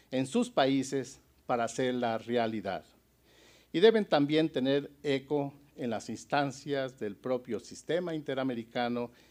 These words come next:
y aún en las instancias de alcance global. El futuro de los pueblos de las Américas, como fue en el pasado, es, está estrechamente vinculado a su agricultura.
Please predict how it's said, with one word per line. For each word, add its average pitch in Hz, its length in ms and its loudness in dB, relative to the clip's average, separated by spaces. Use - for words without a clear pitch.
y 117 100 -4
aún 143 600 0
en 120 160 -2
las 113 180 -6
instancias 113 800 -6
de 110 80 -4
alcance 101 720 -8
global. 92 400 -8
El 127 120 -6
futuro 151 400 6
de 151 100 6
los 123 200 0
pueblos 180 360 6
de 135 60 0
las 120 220 -2
Américas, 190 680 0
como 117 280 -4
fue 143 180 0
en 143 80 0
el 120 100 -6
pasado, 160 640 0
es, 135 380 -4
está 147 560 0
estrechamente 139 920 -2
vinculado 113 720 -4
a 127 140 -4
su 170 300 0
agricultura. 101 680 -10